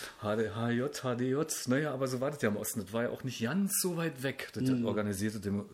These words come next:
Speaker 1: äh, pseudodemokratische, ähm, Pioniergelaber.
Speaker 2: Ja, klar.
Speaker 1: Aber darum geht's nicht. Also ich war im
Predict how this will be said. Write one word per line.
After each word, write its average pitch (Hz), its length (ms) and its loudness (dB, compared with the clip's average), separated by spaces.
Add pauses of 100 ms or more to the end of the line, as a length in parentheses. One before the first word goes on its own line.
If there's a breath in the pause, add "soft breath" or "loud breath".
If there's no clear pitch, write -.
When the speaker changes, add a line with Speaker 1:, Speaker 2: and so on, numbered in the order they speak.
Speaker 1:
äh, 98 200 -2
pseudodemokratische, 95 1040 -2 (960 loud breath)
ähm, 90 600 -6 (160)
Pioniergelaber. 90 1160 -4
Speaker 2:
Ja, 127 140 -4
klar. 120 320 -8 (540)
Speaker 1:
Aber 104 220 0
darum 107 320 -2
geht's 107 180 -2
nicht. 101 140 -6
Also 101 140 -8
ich 98 120 -12
war 113 100 -2
im 110 260 0